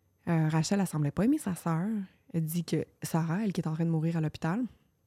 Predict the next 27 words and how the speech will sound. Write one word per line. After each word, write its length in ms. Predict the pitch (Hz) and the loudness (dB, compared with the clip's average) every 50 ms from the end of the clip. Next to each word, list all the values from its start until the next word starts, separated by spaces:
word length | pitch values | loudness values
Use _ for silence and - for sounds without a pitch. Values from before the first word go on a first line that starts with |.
| _ _ _ _ _ _ _ _ _ _ - _ - | _ _ _ _ _ _ _ _ _ _ -20 _ 0
elle 140 | 202 190 180 | 2 2 2
dit 160 | 165 180 196 | 4 2 2
que 260 | - - 180 170 165 165 | 4 4 4 4 4 2
sa 140 | - 170 170 | 0 -2 0
sœur, 200 | - 190 185 170 | 0 0 0 2
elle 80 | 160 | 0
écoutait 220 | 180 - - - 160 | -2 -2 -2 -4 -4
souvent 260 | - - - 180 226 | -4 -2 -2 0 2
YouTube 500 | 330 359 277 208 - - 214 214 220 190 | 6 6 6 6 6 4 4 4 4 2
puis 80 | - - | 0 -2
qu'elle 140 | - 165 160 | -4 -2 -2
faisait 220 | - 165 160 175 160 | 0 0 2 2 2
pas 120 | - 196 | 2 2
grand-chose. 500 | 220 220 202 185 - 180 185 208 208 196 | 2 2 2 2 2 2 0 0 0 0
Elle 60 | 165 156 | -2 -2
dit 40 | |
que 40 | 160 - | -2 -2
c'était 160 | - 175 170 | 0 0 2
même 200 | 175 190 226 226 - - - | 2 2 2 0 -2 -4 -2
facile 580 | - 254 269 - - - - - 208 220 226 196 | 0 0 0 0 -4 -4 0 2 2 4 4 4
de 60 | 175 | 4
l'empoisonner 600 | 160 165 160 160 - 170 165 165 160 160 170 185 | 2 2 0 0 0 0 0 2 2 0 0 0
sans 200 | - - 160 156 | -2 -2 -4 -4
qu'elle 160 | - 165 160 | -2 -2 -4
s'en 180 | - - 160 160 | -2 -2 -2 -2
rende 240 | 160 156 156 151 147 | -2 -2 -4 -4 -4
compte. 320 | - 160 170 175 170 - | -4 -4 -4 -6 -8 -10